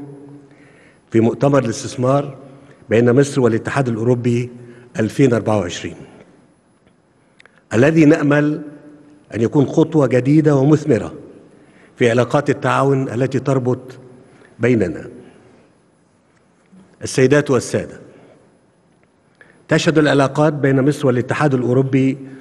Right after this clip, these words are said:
تطورا إيجابيا في شتى مجالات التعاون،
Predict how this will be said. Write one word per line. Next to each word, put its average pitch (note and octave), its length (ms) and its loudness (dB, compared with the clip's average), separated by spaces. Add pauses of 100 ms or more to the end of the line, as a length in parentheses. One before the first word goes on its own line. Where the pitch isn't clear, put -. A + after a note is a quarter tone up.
(180)
تطورا C3+ 640 2
إيجابيا C#3 760 2 (840)
في A#2 100 2
شتى D#3 300 0
مجالات C3+ 420 2
التعاون، C#3+ 600 0